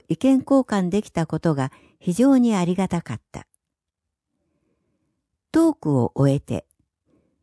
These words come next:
皆さんの意欲的な取り組みを非常に心強く感じました。業種や分野が異なる中でも、共通した問題意識と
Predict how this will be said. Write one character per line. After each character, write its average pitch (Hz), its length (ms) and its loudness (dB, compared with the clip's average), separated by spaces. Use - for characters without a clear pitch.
皆 269 240 4
さ 247 180 0
ん 175 80 0
の 143 280 2
意 165 100 2
欲 277 220 4
的 262 260 -2
な 226 180 0
取 190 220 0
り 196 40 -2
組 185 280 -4
み 165 60 2
を 156 120 0
非 190 160 -2
常 277 240 6
に 247 160 2
心 269 420 4
強 247 220 2
く 131 160 -6
感 143 240 -2
じ 135 140 -4
ま 120 120 -4
し - 140 -16
た。 - 200 -10
業 277 260 4
種 285 200 -2
や 247 140 2
分 262 240 4
野 196 120 0
が 143 140 -2
異 247 280 -2
な 247 140 2
る 208 120 -2
中 170 300 -2
で 139 100 0
も、 120 180 -2
共 233 220 4
通 220 300 0
し - 100 -12
た 196 140 -2
問 202 260 2
題 202 280 0
意 202 40 -4
識 - 240 -12
と - 220 -2